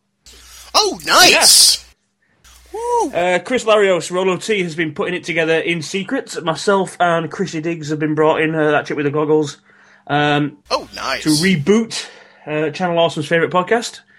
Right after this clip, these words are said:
Speaker 2: Uh, so, the, yeah, this, the first episode should easily be out by the time this one comes around.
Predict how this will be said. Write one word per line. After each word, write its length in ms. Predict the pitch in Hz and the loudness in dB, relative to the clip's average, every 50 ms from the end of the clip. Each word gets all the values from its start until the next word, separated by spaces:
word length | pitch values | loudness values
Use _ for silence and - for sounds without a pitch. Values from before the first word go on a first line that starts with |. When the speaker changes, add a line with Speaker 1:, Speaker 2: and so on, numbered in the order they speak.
| _ _ _ - - - _ _ _ _ | _ _ _ -20 -20 -20 _ _ _ _
Speaker 2:
Uh, 420 | 160 165 170 175 175 175 180 - - - | -2 0 2 2 2 2 0 0 -2 -6
so, 300 | - - 165 160 160 151 | -2 2 2 2 2 2
the, 120 | 151 185 | 0 0
yeah, 220 | 180 180 202 214 | 0 2 2 2
this, 240 | 160 160 156 143 - | 2 0 -2 -4 -4
the 120 | - 156 143 | -4 -4 -4
first 260 | 143 - 180 185 180 180 | -2 -2 -4 -2 -2 -2
episode 260 | 147 139 165 165 143 | -4 -2 -4 -4 -2
should 300 | - 160 143 139 131 - - | -2 -4 -4 -4 -10 -6 -4
easily 240 | 151 160 156 147 143 | -4 -4 0 0 0
be 80 | 127 135 | 2 2
out 160 | 135 135 131 | 0 0 0
by 100 | 131 131 | -2 -2
the 40 | 131 131 | -2 -2
time 140 | - 139 | -2 -2
this 140 | 135 131 127 - | -4 -4 -6 -8
one 80 | 127 | -6
comes 180 | - 143 131 127 | -4 -4 -2 0
around. 320 | 139 143 160 175 180 - | 0 2 2 0 -2 -6